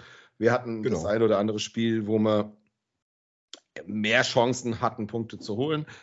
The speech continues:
Speaker 1: Wir haben die geholt. Und jetzt stehen wir da, wo wir stehen. Es macht Spaß, es ist geil.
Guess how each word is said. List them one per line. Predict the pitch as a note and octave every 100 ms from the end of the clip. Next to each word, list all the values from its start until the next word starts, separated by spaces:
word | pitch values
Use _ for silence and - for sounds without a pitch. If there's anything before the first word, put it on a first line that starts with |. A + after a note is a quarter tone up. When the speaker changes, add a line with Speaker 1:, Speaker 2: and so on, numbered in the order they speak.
| _
Speaker 1:
Wir | D2
haben | F2 F#2
die | F2
geholt. | F2+ A#2 B2+ B2+ B2+ - _ _ _ - _ _
Und | - F#2
jetzt | G#2
stehen | - G2+
wir | G2+
da, | G2+ G#2+
wo | G#2
wir | G#2
stehen. | - B2+ C#3
Es | B2+
macht | A#2 A2+
Spaß, | - A#2+ C3 C3
es | A2
ist | A2+ -
geil. | A#2 B2+ C3 C3